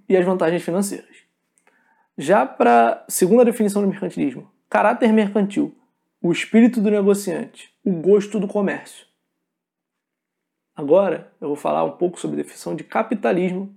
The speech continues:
mesmo dicionário. Ele dá duas definições, uma econômica e uma sociológica. A econômica, sistema econômico baseado na legitimidade dos bens privados e nas irrestritas liberdades de comércio e indústria,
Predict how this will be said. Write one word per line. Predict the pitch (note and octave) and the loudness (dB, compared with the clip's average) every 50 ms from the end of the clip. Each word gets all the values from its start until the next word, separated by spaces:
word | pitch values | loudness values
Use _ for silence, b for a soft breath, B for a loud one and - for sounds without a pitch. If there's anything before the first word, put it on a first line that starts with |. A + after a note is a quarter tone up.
| - - | -10 -4
mesmo | E3+ F#3+ G3 F#3+ G3 | -2 0 2 2 2
dicionário. | G3+ G3 - A3+ A3 G#3 - - - D3+ | 0 -2 -4 -6 -6 -8 -8 -8 -6 -6
Ele | D3+ D#3+ F#3 | -4 -2 -2
dá | E3+ E3+ D#3+ | 0 -2 -2
duas | D3+ D#3 F3+ G3+ G3+ | -2 0 0 0 0
definições, | G3+ G3+ F#3+ G3 G#3 G3+ G3+ - D#3 D3 C3+ C3+ | 0 -2 -2 -4 -4 -4 -6 -10 -12 -12 -12 -12
uma | C#3 C#3 | -10 -6
econômica | D3 D3+ D#3 - E3+ D#3+ D3+ D#3+ F#3 G3 - A3 A#3 - - - | -6 -6 -6 -6 -6 -4 -4 -4 -4 -4 -4 -4 -6 -6 -8 -8
e | E3 | -6
uma | E3+ E3 E3+ F3 F3 F3 F3 F3 E3 D#3+ D#3 C#3+ C#3 G3 - _ _ _ _ _ _ _ _ _ _ _ _ _ _ _ _ _ _ _ _ _ _ _ _ | -6 -4 -4 -4 -4 -4 -2 -2 -2 -4 -4 -6 -8 -12 -18 _ _ _ _ _ _ _ _ _ _ _ _ _ _ _ _ _ _ _ _ _ _ _ _
sociológica. | _ - - - - F3 - - G#3 - - - - - - _ _ _ _ _ _ _ _ _ | _ -16 -12 -8 -6 -6 -2 -2 -2 -2 -2 -4 -10 -20 -20 _ _ _ _ _ _ _ _ _
A | - G#3 A3+ | 0 2 2
econômica, | A3+ A3+ A#3 A#3 G#3+ E3+ D3+ D3+ C#3+ - - - - - _ b b b b b b b b b b b b b b | 2 4 2 2 2 2 -2 -4 -6 -10 -12 -14 -14 -14 _ b b b b b b b b b b b b b b
sistema | - - - A#3+ A3 - - - B3+ C#4 D4 D4 | -8 0 2 2 2 2 2 0 0 0 0 0
econômico | - - A#3 G3+ G3 G3 G3+ A3+ A3 A3 G3+ | 0 2 2 4 4 4 2 2 0 0 0
baseado | F#3 - A3 G3+ F#3 F3+ E3 D#3+ E3 F3+ F#3 F3+ G3 G3+ G#3 - - | 0 0 0 -2 0 0 0 2 2 0 0 0 -2 -4 -4 -6 -6
na | F3 E3 D#3+ | -4 0 2
legitimidade | E3+ G3 A#3 A#3 A#3 - - G#3 F3+ D#3 E3+ D#3+ D3 D3 | 4 4 4 4 2 0 -2 -2 2 4 4 2 2 0
dos | C#3+ C#3+ C#3+ C3+ | -4 -6 -6 -4
bens | C3 D#3 E3 A3+ A3+ | -2 0 0 0 0
privados | - G3 F3 D3 C3 D3 C#3+ D3+ D#3 D#3 F3 - - _ - | 0 0 -2 0 0 0 0 0 -2 -4 -6 -10 -10 _ -8
e | E3+ | -6
nas | D#3 D3+ D3+ D3+ D3+ D#3 - - - _ - | -4 -4 -4 -4 -4 -6 -8 -10 -16 _ 0
irrestritas | A3+ B3+ C4 D#4 C#4 - - - F3 G3+ G3 G3 F#3+ D#3+ | 0 2 4 4 0 0 0 -2 -2 -2 2 2 2 2
liberdades | D#3+ F3 D#3 D#3+ D3 D3 C#3+ D3 C#3+ C#3+ C3+ C3+ B2+ | 2 0 0 0 0 0 -2 -2 -2 -2 -4 -6 -10
de | C3 | -10
comércio | - - D#3 D3+ D3+ E3 G3 G3 - G#3+ A3 | -6 -4 -4 -2 0 -2 -2 -2 -2 -2 0
e | |
indústria, | G#3+ F3+ D3+ - - - - - _ | 0 0 0 -2 -6 -8 -18 -20 _